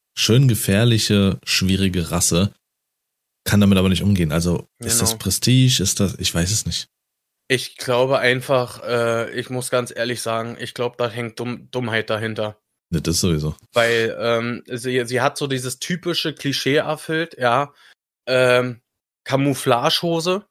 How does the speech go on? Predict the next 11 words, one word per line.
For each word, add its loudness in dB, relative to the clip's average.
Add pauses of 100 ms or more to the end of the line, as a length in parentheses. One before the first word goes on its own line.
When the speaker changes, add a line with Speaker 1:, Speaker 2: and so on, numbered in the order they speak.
(360)
Speaker 1:
Ja, 2
ja, 2
ja, 2
Speaker 2:
Ja. 4
Speaker 1:
ja, 0
ja, 0
ja. -2
Speaker 2:
So 2
graue, 4
schulterlange 2
Haare, 4